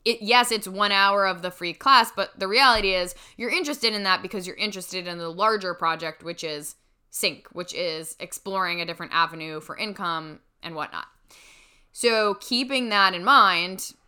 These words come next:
we wanna really think about what makes the most sense based on where you're at in your music career right now and based on what you want to do the most. So let's talk about what you should be focusing on based on where you're at in your music career.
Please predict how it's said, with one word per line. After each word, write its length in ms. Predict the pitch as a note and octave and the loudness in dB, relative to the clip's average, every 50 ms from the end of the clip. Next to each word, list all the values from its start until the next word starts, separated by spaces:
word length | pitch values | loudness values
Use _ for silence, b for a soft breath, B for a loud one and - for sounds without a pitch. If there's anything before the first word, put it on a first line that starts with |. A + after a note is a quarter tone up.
| _ _ _ _ _ _ | _ _ _ _ _ _
we 180 | G3 G3+ A3 G#3+ | -6 -6 -4 -2
wanna 460 | G#3 G#3+ A3+ A#3+ A#3+ A#3+ A3+ A3 - - | 2 4 4 4 4 4 2 0 -2 -4
really 400 | F#3+ F#3+ G#3+ A#3 B3 A#3 A#3+ A#3 | -8 -8 -6 -4 -2 -2 -4 -4
think 240 | - - G#3 G3+ | -4 -4 -4 -4
about 460 | G3 F#3+ F3 E3+ F3 E3+ D#3 - - - | -4 -4 -2 0 0 0 0 -2 -6 -10
what 340 | F3 F3 G3+ G#3+ G3+ - | -2 2 2 2 2 2
makes 280 | - G#3+ A#3+ A#3+ A3+ - | -2 -4 -4 -4 -4 -6
the 140 | - C4+ C4+ | -6 -6 -4
most 260 | B3 G#3 G3+ G3+ - | -4 -4 -4 -4 -4
sense 340 | - F#3 E3+ E3 E3 - - | -4 -4 -4 -4 -6 -10 -14
based 400 | - _ G#3+ A3 C4+ D#4 - - | -4 _ 2 2 2 0 0 -2
on 220 | C4+ C4+ C4+ A#3+ | -2 0 0 -2
where 160 | A3 G#3 G#3 | -2 -2 -2
you're 200 | G3+ G3+ G3 - | -2 -2 -2 0
at 200 | - E3+ E3 - - - | 2 2 2 0 -2 -4
in 160 | - A#3+ B3 | -4 -4 -2
your 100 | B3+ B3+ | -2 -4
music 340 | B3 A#3+ A3+ A3 G#3 G#3+ G#3 | -4 -4 -6 -6 -6 -8 -8
career 300 | - - - G3 F#3 F3 | -8 -8 -6 -4 -4 -4
right 220 | F3 E3+ E3 - | -4 -4 -6 -4
now 420 | - A#3+ C4+ C4+ C4+ C4+ C4 C4 C4 B B B B B _ _ _ | 0 2 2 4 4 2 2 -2 -6 B B B B B _ _ _
and 400 | G3+ A3 A3 G#3+ G#3+ G#3 G3+ F3 | 0 2 2 2 0 -2 -4 -4
based 240 | G3+ G3 F#3+ - G3 | -2 -2 -2 -2 -4
on 180 | F#3+ F#3 F3+ | -4 -4 -4
what 140 | E3+ E3+ - | -4 -6 -6
you 140 | F3+ F3+ E3+ | -6 -10 -10
want 240 | F3 E3+ E3 D#3 - | -8 -8 -8 -8 -10
to 100 | - E3+ | -12 -14
do 260 | - - E3+ E3 D#3+ | -14 -12 -12 -12 -12
the 120 | D#3 D#3+ | -12 -12
most. 440 | D#3+ D3+ B2+ F#2 - - - - - | -12 -12 -12 -12 -12 -14 -16 -12 -10
So 140 | - - A#3 | -6 -4 -4
let's 380 | G#3+ G#3+ A#3 C#4 D#4 - - | 0 2 2 0 0 -2 -6
talk 320 | - - F4 E4+ E4+ - - | 2 8 8 10 10 8 4
about 420 | A#3 A3 F#3+ F#3 F3+ F3 E3+ B B B B B | 2 4 6 6 6 4 2 B B B B B
what 280 | - F#3+ A#3+ C#4 C#4 C4+ | -2 2 4 4 4 2
you 80 | C#4 | -2
should 180 | C4 - C4 B3 | -4 -6 -6 -6
be 120 | A3 A3 | -8 -10
focusing 520 | G3+ - A#3+ B3+ C4 A#3+ A#3+ - G#3 G3 F#3+ | -4 -2 -2 -2 -2 -2 -6 -6 -6 -4 -2
on 380 | F3+ F3 F3 E3+ D#3+ E3 E3 b b b b b b _ _ _ _ | -2 -2 0 -2 -4 -6 -10 b b b b b b _ _ _ _
based 240 | A3 A3 A3+ A3 G#3 | 4 4 4 4 2
on 140 | F#3+ F#3 F#3 | 0 0 0
where 160 | F#3+ F3+ F3+ | 0 0 0
you're 120 | E3+ E3 | 0 -2
at 200 | C3 C#3+ D#3 G#2+ | 0 0 -2 -2
in 60 | - | -4
your 100 | F3 F3 | -8 -10
music 280 | E3 D3+ D#3+ D3+ - - | -10 -12 -12 -12 -14 -16
career. 300 | - - - - - - | -16 -16 -16 -16 -16 -18